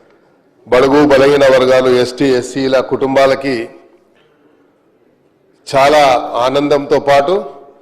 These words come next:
లాభంతో పాటు అన్ని రకాలుగా వాళ్ళకు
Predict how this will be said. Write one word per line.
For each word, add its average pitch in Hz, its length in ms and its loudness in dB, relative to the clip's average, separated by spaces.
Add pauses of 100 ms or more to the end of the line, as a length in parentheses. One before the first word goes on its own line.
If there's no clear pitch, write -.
(440)
లాభంతో 143 600 0
పాటు 139 500 0 (460)
అన్ని 147 180 -2
రకాలుగా 143 480 0
వాళ్ళకు 131 600 0